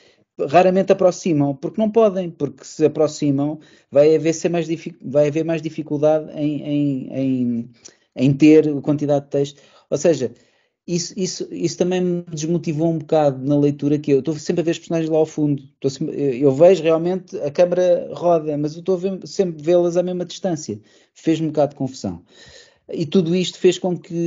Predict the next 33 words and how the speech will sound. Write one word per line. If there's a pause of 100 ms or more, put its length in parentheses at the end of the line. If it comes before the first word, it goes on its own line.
(220)
os
meus
olhinhos
fossem,
eh,
fechando
sempre
que
eu,
que
eu
abria
os
livros,
os
olhos
começavam
automaticamente, (300)
lentamente
a,
a,
a
fechar. (720)
Posto
isto, (240)
achei
muito
interessante
e
a,
a
forma
como,